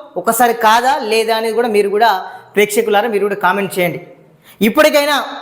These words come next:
ఏదైతే ఉందో గత పది సంవత్సరాలు ఏదో జరిగినాయి, ఇప్పటికైనా కాంగ్రెస్ ప్రభుత్వం ఇక్కడ ప్రాతినిధ్యం వహిస్తుంది. ఈ వాతావరణకు సంబంధించి పంటల బీమా పథకం, ప్రధానమంత్రి ఫసల్ బీమా పథకాన్ని మీరు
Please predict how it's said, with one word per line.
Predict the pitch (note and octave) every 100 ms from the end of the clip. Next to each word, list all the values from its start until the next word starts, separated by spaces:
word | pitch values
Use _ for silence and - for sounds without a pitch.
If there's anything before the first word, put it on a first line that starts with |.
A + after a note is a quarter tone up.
| -
ఏదైతే | A3+ C#4+ C#4+
ఉందో | C#4 D4
గత | C4 C4+
పది | C4 C#4+ C#4
సంవత్సరాలు | C4 C#4+ C#4+
ఏదో | D4+
జరిగినాయి, | B3 C4 D4+ B3 - - -
ఇప్పటికైనా | G#3 D4+ D4+ D4+ D4
కాంగ్రెస్ | C4+ C#4 D4 D4
ప్రభుత్వం | C#4+ C#4+ C#4+ D4
ఇక్కడ | C#4+ C4+
ప్రాతినిధ్యం | C#4+ C#4 D4 C#4
వహిస్తుంది. | C4+ C#4+ C#4 D4+ C#4+ G#3+ - - - - _
ఈ | B3
వాతావరణకు | G#3+ A#3 C#4+ D#4+ D#4 D4+
సంబంధించి | C#4+ C#4+ D4 C#4+
పంటల | C4+ C#4 D4
బీమా | C#4+ D4 D4
పథకం, | C#4+ C4+ D#4
ప్రధానమంత్రి | C#4 C4 D4 D4 D4 C#4+
ఫసల్ | A#3+ B3+ C#4+
బీమా | D4 D4
పథకాన్ని | C#4 B3+ C#4+ D#4 D#4 - - - - _ _
మీరు | E3+ A3 C4 B3 G#3+ -